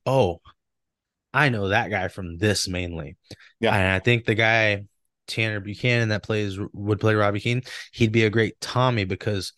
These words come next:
Speaker 2: Would be.
Speaker 1: he'd be the guy coming in towards the end of that two-hour premiere, right?
Speaker 2: Mm-hmm.
Speaker 1: And you try to get someone else who, like, I think resonates with people pretty good.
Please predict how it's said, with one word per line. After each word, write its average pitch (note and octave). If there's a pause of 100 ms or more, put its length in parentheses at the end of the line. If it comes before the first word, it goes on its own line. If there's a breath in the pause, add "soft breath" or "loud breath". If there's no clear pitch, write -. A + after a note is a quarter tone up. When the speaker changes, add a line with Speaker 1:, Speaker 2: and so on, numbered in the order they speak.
Speaker 2:
Would E2+
be. E2 (100)
Speaker 1:
he'd B2+
be A#2+
the A2
guy G#2
coming G2
in G2+ (100)
towards G2+
the F#2+
end F#2+
of F2
that F2+
two-hour F#2+
premiere, F#2+
right? F#2 (760)
Speaker 2:
Mm-hmm. F#2 (1080)
Speaker 1:
And A#2+
you A#2
try B2
to C#3+
get C#3
someone A#2
else G#2
who, G#2+
like, F#2 (2000)
I A2+
think A2
resonates G#2
with -
people D3
pretty D3
good. D#3